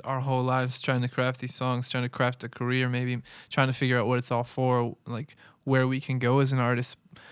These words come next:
But the, the interesting thing, like, we were talking about athletes and you know, Tyson wins a, a fight and, and everyone watched it happen, but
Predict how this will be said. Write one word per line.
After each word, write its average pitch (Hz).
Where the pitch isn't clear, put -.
But 156
the, 135
the 156
interesting 185
thing, 147
like, 131
we 139
were 135
talking 131
about 117
athletes 127
and 113
you 135
know, 120
Tyson 127
wins 123
a, 104
a -
fight 143
and, 131
and 143
everyone 160
watched 160
it 120
happen, 117
but 127